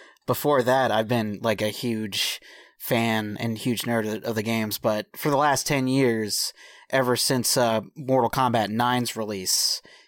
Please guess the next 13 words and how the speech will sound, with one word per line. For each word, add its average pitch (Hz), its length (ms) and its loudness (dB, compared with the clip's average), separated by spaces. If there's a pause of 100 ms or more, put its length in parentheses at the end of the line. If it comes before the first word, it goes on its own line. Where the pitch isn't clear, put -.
in 120 160 -2
twenty 120 280 0
eleven, 104 760 -2 (480)
um, 107 720 0 (760)
I 123 260 4
have 117 360 0
been 113 220 -2
traveling 120 840 -2
all 143 280 4
over 127 200 4
the 110 200 0 (200)
country 107 680 -2 (520)
to, 104 680 -4